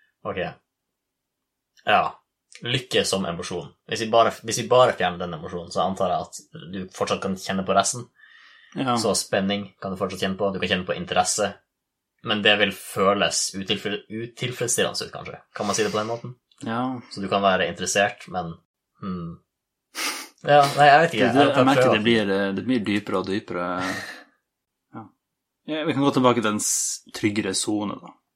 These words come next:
Speaker 1: Ok.
Speaker 2: Og det at lykke, altså, ikke lykke, men hell,
Speaker 1: Ja.
Speaker 2: luck,
Speaker 1: Ja.
Speaker 2: da, hva du sitter igjen med. Altså, det blir, det blir ikke,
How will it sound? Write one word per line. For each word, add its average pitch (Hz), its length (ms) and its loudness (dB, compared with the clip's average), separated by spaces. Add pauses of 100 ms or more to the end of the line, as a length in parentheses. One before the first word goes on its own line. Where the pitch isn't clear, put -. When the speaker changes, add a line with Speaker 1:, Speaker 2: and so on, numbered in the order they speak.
(120)
Speaker 1:
Ok. - 220 -16 (100)
Speaker 2:
Og 131 160 -4
det 117 100 6
at - 460 2
lykke, 127 540 -2 (960)
altså, 113 240 4 (300)
ikke - 280 -16
lykke, - 220 -20 (100)
men 107 220 -2 (300)
hell, 120 280 2 (560)
Speaker 1:
Ja. 113 140 4 (680)
Speaker 2:
luck, 120 480 -4 (420)
Speaker 1:
Ja. - 280 0 (920)
Speaker 2:
da, - 200 -8
hva - 160 -12
du 117 60 -4
sitter - 260 -8
igjen 110 160 -4
med. - 160 -16 (500)
Altså, 127 180 4
det 123 120 2
blir, 127 180 6
det 120 160 4
blir 123 140 8
ikke, 131 220 4